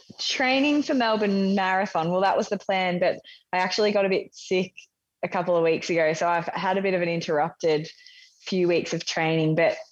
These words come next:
basically after the Olympics, I had two weeks off in hotel quarantine. And then once I got out, I started building back up again, and I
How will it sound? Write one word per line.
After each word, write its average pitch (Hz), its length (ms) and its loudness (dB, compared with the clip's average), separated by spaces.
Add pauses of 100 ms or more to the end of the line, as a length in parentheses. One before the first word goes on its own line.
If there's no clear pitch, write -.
(220)
basically 196 420 2
after 180 300 0
the 175 160 2
Olympics, 170 500 0
I 165 140 0
had 160 440 0 (440)
two 214 160 2
weeks - 260 0
off 170 220 -2
in 165 320 0
hotel 170 360 0
quarantine. 185 600 0 (400)
And 170 140 2
then 165 140 2
once 180 240 0
I 175 100 2
got 170 200 2
out, 156 400 2
I 151 120 -2
started 151 500 -2 (320)
building 156 340 2
back 147 240 -2
up 139 140 -4
again, 151 320 0
and 147 120 -2
I 160 220 -2